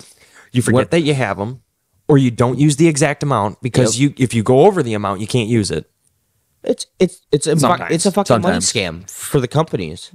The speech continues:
Speaker 1: Like MasterCards.
Speaker 3: Mm-hmm.
Speaker 1: Like the MasterCard, go anywhere with it.
Speaker 3: Mm-hmm.
Speaker 1: You can't go over the limit on that.
Speaker 3: Nope.
Speaker 1: Oh.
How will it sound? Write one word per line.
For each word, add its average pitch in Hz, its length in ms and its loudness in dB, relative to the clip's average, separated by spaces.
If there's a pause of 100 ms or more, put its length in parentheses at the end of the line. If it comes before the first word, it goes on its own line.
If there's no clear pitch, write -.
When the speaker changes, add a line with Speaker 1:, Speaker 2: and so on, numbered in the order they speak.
Speaker 1:
Like 127 180 -4
MasterCards. 120 800 -6 (340)
Speaker 3:
Mm-hmm. 123 240 6 (180)
Speaker 1:
Like 117 140 0
the 117 80 0
MasterCard, 117 920 -2
go 113 180 2
anywhere 117 420 0
with 127 200 -2
it. 156 240 -2
Speaker 3:
Mm-hmm. 147 240 4 (160)
Speaker 1:
You 131 160 2
can't 143 260 0
go 151 180 4
over 131 280 2
the 113 100 0
limit 110 300 -2
on 71 160 -12
that. - 220 -18 (180)
Speaker 3:
Nope. - 180 0 (960)
Speaker 1:
Oh. - 80 -10